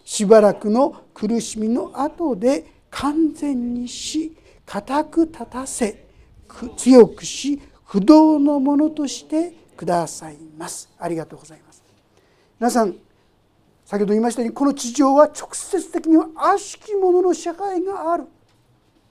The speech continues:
でも、固く信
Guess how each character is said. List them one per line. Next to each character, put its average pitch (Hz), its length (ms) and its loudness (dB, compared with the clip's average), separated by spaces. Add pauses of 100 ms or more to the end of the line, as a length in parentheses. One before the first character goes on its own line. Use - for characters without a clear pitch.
(680)
で 160 120 -16
も、 156 320 -14 (500)
固 320 360 -8
く - 180 -8
信 - 420 -12